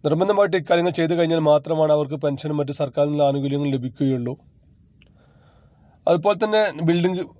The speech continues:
ക്ഷേമനിധി അടക്കമുള്ള ഒരുപാട് ക്ഷേമനിധി ബോർഡിൽ നിന്നും പെൻഷൻ ലഭിക്കാനുണ്ട്. ഇതിൽ ബിൽഡിംഗ് ക്ഷേമനിധി ബോർഡിൽ നിന്നും പെൻഷൻ ലഭിക്കാൻ ഏകദേശം ഒന്നര വർഷത്തോളമായി പെൻഷൻ മുടങ്ങിയിട്ട് അവരെക്കുറിച്ച് ഇപ്പോഴും സർക്കാർ തലത്തിൽ ഒരു ഔ-,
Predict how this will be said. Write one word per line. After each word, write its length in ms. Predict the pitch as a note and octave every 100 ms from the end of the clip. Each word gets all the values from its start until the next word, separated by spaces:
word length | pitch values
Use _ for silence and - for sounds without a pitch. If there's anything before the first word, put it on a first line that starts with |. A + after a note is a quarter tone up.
| _ _ - -
ക്ഷേമനിധി 400 | F3 E3+ F3 F3
അടക്കമുള്ള 340 | D#3+ - E3 D#3+
ഒരുപാട് 260 | D3 E3 F3
ക്ഷേമനിധി 340 | E3+ D#3 D3+ D#3
ബോർഡിൽ 160 | D#3 D#3
നിന്നും 140 | D3+ C#3+
പെൻഷൻ 220 | C#3 D#3
ലഭിക്കാനുണ്ട്. 540 | C#3 C3+ D3 C#3+ C3+ C3+ - _ _ _ _ -
ഇതിൽ 160 | D#3 C#3+
ബിൽഡിംഗ് 280 | D3+ E3+ E3+
ക്ഷേമനിധി 360 | F3+ F3 F3 E3+
ബോർഡിൽ 200 | E3 D#3
നിന്നും 140 | E3 D#3
പെൻഷൻ 240 | D3+ C#3+ D#3+
ലഭിക്കാൻ 300 | D3+ C3+ D#3 D3+
ഏകദേശം 340 | D3+ C#3+ D3+ D3
ഒന്നര 200 | C#3+ D#3
വർഷത്തോളമായി 500 | D#3+ D#3 D#3+ D3+ D3+ C#3
പെൻഷൻ 240 | C3 - C#3
മുടങ്ങിയിട്ട് 460 | C3+ C3 C3 - C3 _ _ _ _ _ _ _ - - -
അവരെക്കുറിച്ച് 480 | D#3 F#3 F3 F3+ F#3+
ഇപ്പോഴും 220 | D3 F3+ E3
സർക്കാർ 240 | D#3+ D#3+ E3+
തലത്തിൽ 260 | E3+ D#3+ E3 E3
ഒരു 100 | F3 D3+
ഔ-, 100 | C#3